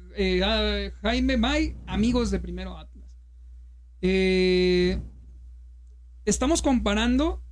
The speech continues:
tanto a Aldo Arrocha y a Jairo con las versiones de Aldo Rocha y Jairo del torneo pasado. Pero no nos damos cuenta que es un Atlas diferente, y no quiero entrar en temas de transformación. Estoy hablando de modo de juego. El torneo pasado,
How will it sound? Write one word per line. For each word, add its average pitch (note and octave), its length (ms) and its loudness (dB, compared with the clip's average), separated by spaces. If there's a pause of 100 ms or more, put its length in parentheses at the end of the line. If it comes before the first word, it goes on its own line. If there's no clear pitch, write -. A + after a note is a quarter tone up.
tanto A3 380 0
a G3+ 60 0
Aldo C4 240 2
Arrocha A#3+ 560 0
y F#3+ 140 -2
a F#3 80 0
Jairo C4 560 0
con A3 200 2
las G3+ 140 2
versiones G#3 480 2
de G#3 80 -2
Aldo G#3 260 0
Rocha A3 300 0
y F3 60 2
Jairo G3 320 0
del G3 200 0
torneo F3 360 -4
pasado. A#3 440 -8 (840)
Pero F#3+ 160 2
no G#3+ 120 4
nos C4+ 140 2
damos C#4 320 2
cuenta B3+ 420 0
que G3 160 0
es G3 120 0
un A3+ 120 2
Atlas A3+ 320 0
diferente, G3+ 640 2
y F3+ 40 2
no G3 160 2
quiero C4 160 0
entrar A#3+ 220 0
en B3 100 0
temas G#3+ 280 0
de G#3 80 -2
transformación. F3+ 760 -2 (520)
Estoy - 220 0
hablando B3+ 380 2
de A3+ 60 2
modo G#3+ 300 4
de G#3 80 2
juego. A3+ 400 -2 (960)
El A#3+ 320 2
torneo B3 400 2
pasado, B3+ 580 0